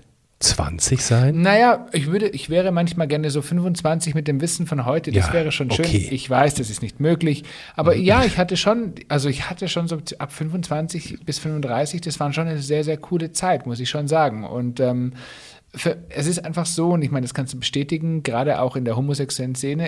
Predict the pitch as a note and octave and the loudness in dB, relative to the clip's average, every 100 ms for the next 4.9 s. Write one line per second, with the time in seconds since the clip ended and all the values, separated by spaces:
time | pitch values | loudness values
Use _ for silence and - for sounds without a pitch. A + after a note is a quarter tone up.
0 | E3+ - C3+ A2 - - - B2+ D3+ - | -4 -6 -4 -6 -8 -6 0 2 2 0
1 | G3 G3 C#3+ - C3 D#3 D3 D#3+ C3 A2 | -2 -2 -4 -6 -6 -6 -4 -2 -2 -2
2 | A#2+ D#3+ - A#3 C4 B2+ F2 G#2 G#2+ - | -4 -6 -4 0 2 2 -2 -8 -10 -8
3 | - A2+ A#2+ B2+ E3 D#3 - D#3+ D#3 E3+ | -6 -4 -4 -4 -4 -2 -2 -2 0 0
4 | E3 D#3+ - - D3 - D3+ - - | 2 0 -2 -6 -6 -4 -6 -6 -8